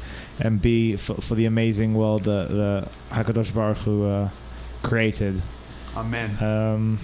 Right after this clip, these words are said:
Speaker 1: patience. Again, when you're walking or biking for four, five, six hours straight,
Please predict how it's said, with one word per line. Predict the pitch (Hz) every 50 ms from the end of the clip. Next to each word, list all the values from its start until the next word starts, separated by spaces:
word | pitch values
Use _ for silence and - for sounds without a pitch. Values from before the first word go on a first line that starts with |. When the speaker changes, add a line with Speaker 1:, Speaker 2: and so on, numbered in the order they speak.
| - - - - - - - - - - - - - - -
Speaker 1:
patience. | - 143 147 135 - - 123 113 107 107 104 - - - - - - - - - - - - - - - - - - -
Again, | - 120 120 131 127 120 113 113 107 92 - - -
when | - 123 123
you're | 123 123 123
walking | 135 135 131 - - 127 123 120 120 117 - - - - - -
or | 123 120
biking | 110 110 127 120 117 113 - 113 107 104 104 104
for | - - - 107 104 101 101 101 98 95
four, | - - - - 127 120 120 113
five, | 117 - 120 117 113 117 107
six | - - - 117 - -
hours | 117 110 110 107 -
straight, | - - 120 113 107 104 98 - - -